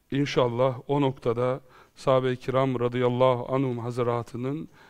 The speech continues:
cihadını anlatacak. Kardeşlerim,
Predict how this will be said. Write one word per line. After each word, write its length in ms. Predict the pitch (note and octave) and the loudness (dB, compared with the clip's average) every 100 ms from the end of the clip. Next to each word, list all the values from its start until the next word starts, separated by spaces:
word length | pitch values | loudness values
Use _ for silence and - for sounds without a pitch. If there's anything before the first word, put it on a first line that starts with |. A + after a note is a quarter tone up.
| _ - | _ -10
cihadını 540 | D#3+ D#3 D3+ C#3+ D#3+ | -2 4 4 4 -2
anlatacak. 640 | D#3 C3+ A#2+ B2+ A#2+ D3+ E3+ _ _ _ _ _ _ | 0 -2 -4 -6 -4 -6 -6 _ _ _ _ _ _
Kardeşlerim, 840 | - D3 D3+ D#3 - D3+ D3+ D3+ | 2 2 2 -2 -2 -2 -2 -4